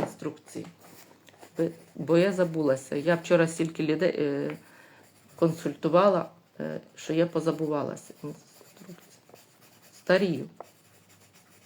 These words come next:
Старію, бо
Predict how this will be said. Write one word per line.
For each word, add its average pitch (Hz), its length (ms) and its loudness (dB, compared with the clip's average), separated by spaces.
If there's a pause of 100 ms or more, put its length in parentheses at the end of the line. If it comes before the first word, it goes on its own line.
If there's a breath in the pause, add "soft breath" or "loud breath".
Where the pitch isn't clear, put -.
(1400 soft breath)
Старію, 277 540 8
бо 214 520 10